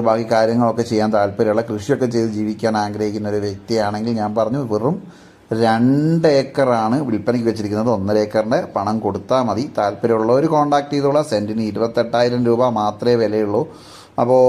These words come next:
താല്പര്യമുള്ളവർ കോൺടാക്ട് ചെയ്യുക. ഇതാണ് നല്ലൊരു, എന്താ പറയുക, എല്ലാ സൗകര്യങ്ങളും ഉണ്ട്. എല്ലാം എങ്ങനെയായാലും അത്യാവശ്യം ഒരു, എനിക്ക് തോന്നുന്നു വർഷത്തിലൊരു, ഒരു പത്ത് ലക്ഷം രൂപയുടെ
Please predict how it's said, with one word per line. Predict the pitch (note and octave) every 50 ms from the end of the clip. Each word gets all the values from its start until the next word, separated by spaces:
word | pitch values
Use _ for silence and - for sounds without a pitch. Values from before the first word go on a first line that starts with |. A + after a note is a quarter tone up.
| B2+ B2+ B2+ B2+
താല്പര്യമുള്ളവർ | A#2 A2+ A2 G2 A#2 A#2+ A#2 A2+ G#2+ G#2+ G#2+ A2 B2+ E3+ E3 - A#2
കോൺടാക്ട് | G#2+ G#2+ G#2 G#2 G#2 G#2+ G2+ -
ചെയ്യുക. | G2+ G2 A2 B2+ C#3 A#2+
ഇതാണ് | G2+ G#2 G#2 G#2 G#2+ A#2+ C3 C3+ - G#2+
നല്ലൊരു, | G#2 G2+ G#2 G#2+ B2+ C3+ C3+ B2+ A2+ G#2+
എന്താ | G#2+ G#2+ G#2
പറയുക, | G#2 G#2+ G#2 G#2 G#2 - - G2 G2 G2
എല്ലാ | G2 G2 G#2+ B2 C#3+
സൗകര്യങ്ങളും | D3 - B2+ A#2 A#2+ B2 B2+ C3 C3 B2+ A2+ G#2+
ഉണ്ട്. | G2+ G2 G2+ G2+
എല്ലാം | G2+ G2+ G#2+ A2+ B2+ B2
എങ്ങനെയായാലും | C3+ D#3+ F3 F3 F3+ F3+ F3+ F3
അത്യാവശ്യം | - D#3 D#3+ D#3+ D#3 - D#3
ഒരു, | D#3 D#3 C#3+
എനിക്ക് | C3+ C#3 C#3+ C#3+
തോന്നുന്നു | C3+ C3 C3+ C3 B2 A#2+
വർഷത്തിലൊരു, | A#2+ A#2+ - B2+ - - A#2+ A#2+ A#2+ C3+ D#3 - - - - - - - - - - - D3 C#3+
ഒരു | C#3+ C#3+ C#3+ C#3 C3 -
പത്ത് | C3+ C3 C3 - - C#3
ലക്ഷം | C3 A#2+ B2+ B2+ B2+ B2
രൂപയുടെ | A#2 A#2 A2+ A2+ A2+ A2 A2 A#2+